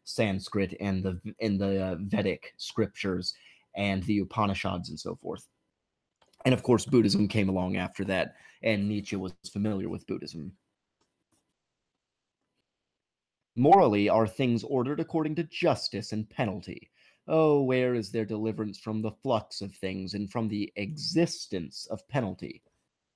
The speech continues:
Thus did madness preach." Can there be deliverance when there is eternal justice? Alas, unrollable is the stone it was. Eternal must also be all penalties.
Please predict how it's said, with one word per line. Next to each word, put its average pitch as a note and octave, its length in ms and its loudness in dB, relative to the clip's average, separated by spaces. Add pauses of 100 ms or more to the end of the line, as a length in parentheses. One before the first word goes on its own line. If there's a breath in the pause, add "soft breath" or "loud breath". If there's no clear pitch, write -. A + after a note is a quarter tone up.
(100)
Thus A2 240 2
did G2 160 -4
madness F#2+ 400 -4
preach." - 560 -6 (2000)
Can E3+ 260 2
there E3+ 140 2
be C#3+ 220 0
deliverance B2+ 720 0
when G#2 220 0
there G2+ 240 0
is G2 260 -4
eternal G#2+ 500 -4
justice? A2 640 -6 (460)
Alas, G#2+ 560 4
unrollable G#2 720 -2
is F#2+ 160 -8
the G#2 120 -10
stone F#2+ 560 -4
it F#2 180 -8
was. G2+ 500 -6 (420)
Eternal A#2+ 500 0
must A2 260 0
also A#2 400 2
be B2 180 0
all C3 280 4
penalties. - 800 -10